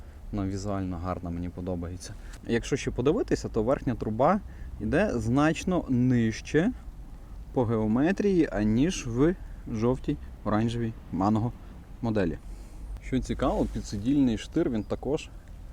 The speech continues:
Виконаний в стилі втулок, теж має таку насічку. Ну, звичайно, хомутик,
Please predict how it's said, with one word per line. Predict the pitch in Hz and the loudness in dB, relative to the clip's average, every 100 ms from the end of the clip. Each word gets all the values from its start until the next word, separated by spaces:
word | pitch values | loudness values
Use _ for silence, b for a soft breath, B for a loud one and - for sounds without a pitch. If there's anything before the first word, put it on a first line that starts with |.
| B B - | B B -4
Виконаний | 117 131 131 120 107 | -2 2 2 2 0
в | 95 | -2
стилі | - 123 120 | -6 -4 -2
втулок, | 107 - 131 143 135 - - | -4 -4 0 0 0 -4 0
теж | 120 117 98 - - - | 2 2 0 -2 -6 -4
має | 117 120 | 0 0
таку | 107 - | -2 0
насічку. | 113 104 - 120 104 - 92 - - - B B B - - - - - - - - - | 0 0 0 -2 -2 -4 -8 -10 -10 -6 B B B -12 -10 -10 -8 -8 -6 -6 -8 -6
Ну, | 160 101 | -4 -4
звичайно, | 101 - 101 98 95 - B B B B B B - | -4 -2 0 0 -4 -8 B B B B B B -6
хомутик, | 135 208 254 175 - | -2 0 0 -2 -6